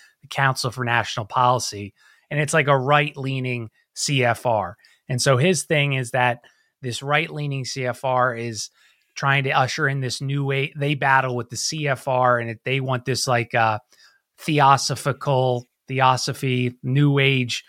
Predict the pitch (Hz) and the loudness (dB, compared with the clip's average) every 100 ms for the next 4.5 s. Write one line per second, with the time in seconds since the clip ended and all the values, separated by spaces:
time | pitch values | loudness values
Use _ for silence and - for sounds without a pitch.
0 | - - _ 127 131 123 123 117 135 120 | -20 -20 _ -2 4 6 6 2 -4 -6
1 | 110 - _ _ _ - 139 135 135 - | -8 -14 _ _ _ -10 0 2 2 2
2 | 123 - 139 123 - - _ _ - 127 | -2 0 0 0 -2 -8 _ _ -6 -4
3 | 151 127 113 - 139 117 123 117 110 123 | -2 0 -2 -2 -6 -4 -4 -2 0 0
4 | 113 131 123 - | 4 2 2 -2